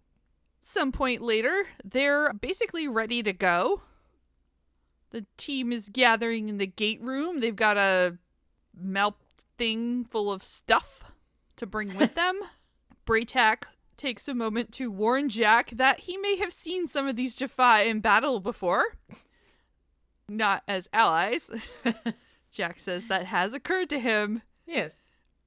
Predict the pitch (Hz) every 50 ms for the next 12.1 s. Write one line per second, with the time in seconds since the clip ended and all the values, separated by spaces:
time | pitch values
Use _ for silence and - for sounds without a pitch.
0 | _ _ - 311 294 311 - 320 254 262 277 - 226 233 - - 254 240 262 226
1 | 185 214 226 226 240 208 - 220 220 - - 247 - - 240 220 302 349 262 277
2 | 247 220 202 226 226 220 220 208 214 226 220 220 226 233 233 233 240 - - -
3 | 285 294 262 - 294 285 277 - - - 302 277 277 285 - 254 247 247 247 254
4 | 208 233 262 370 403 - - - - _ _ - - 294 277 262 262 277 302 277
5 | - 294 269 247 254 247 311 392 - 214 202 196 214 226 247 277 262 - - 220
6 | - - - - _ _ _ _ _ _ - 220 214 262 269 262 269 247 - 233
7 | 226 - - - 190 165 165 165 - 170 160 151 147 170 160 - 180 180 - -
8 | 180 208 190 - - - - 160 160 160 156 160 - - - - - - - -
9 | - - - _ _ _ - 175 160 - - - - - _ _ _ _ _ _
10 | _ _ _ _ _ _ _ _ _ _ _ _ _ _ _ _ _ _ _ _
11 | _ _ _ _ _ _ _ - 202 - 233 226 226 233 - 269 247 226 269 -
12 | - -